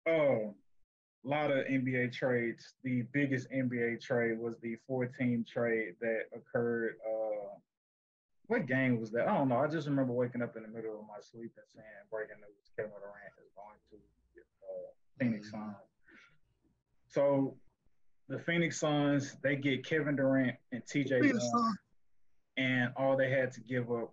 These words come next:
Speaker 1: was a couple of draft picks, and in addition to Mikal Bridges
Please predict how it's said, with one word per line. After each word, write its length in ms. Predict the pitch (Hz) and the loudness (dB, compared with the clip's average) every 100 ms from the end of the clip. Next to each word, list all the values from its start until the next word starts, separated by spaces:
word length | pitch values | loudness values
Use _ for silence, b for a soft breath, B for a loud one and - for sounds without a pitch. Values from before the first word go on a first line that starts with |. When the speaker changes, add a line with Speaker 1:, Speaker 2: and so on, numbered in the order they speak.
| - | -10
Speaker 1:
was 440 | 110 117 117 110 | -6 -4 -4 -8
a 80 | 110 | -10
couple 320 | - 135 131 | -4 -2 -2
of 60 | 120 | -2
draft 340 | 123 123 123 | 0 0 0
picks, 400 | 139 120 - - - 95 | -2 -2 -4 -14 -16 -8
and 560 | 120 117 113 113 110 - _ _ | -4 -2 -2 -4 -8 -16 _ _
in 100 | 147 | 0
addition 460 | 135 120 135 131 120 | 0 2 -2 0 -4
to 140 | - | -2
Mikal 540 | 135 117 110 139 127 110 | 0 0 0 0 2 0
Bridges 460 | 120 117 110 110 | -2 -4 -4 -8